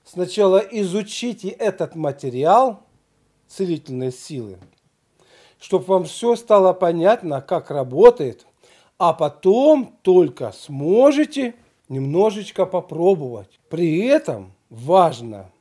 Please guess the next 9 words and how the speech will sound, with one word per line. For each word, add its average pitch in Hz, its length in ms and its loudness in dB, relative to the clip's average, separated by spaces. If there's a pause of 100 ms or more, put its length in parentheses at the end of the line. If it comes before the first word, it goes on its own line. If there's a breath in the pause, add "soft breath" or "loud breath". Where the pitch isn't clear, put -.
(120)
ответственность 175 1200 -6
за 139 240 -6
все 156 380 -10
действия 127 880 -8 (140)
брать 156 420 -4
на 175 120 -6
себя. 135 500 -10 (200)
Еще 196 360 2
разок, 143 420 -2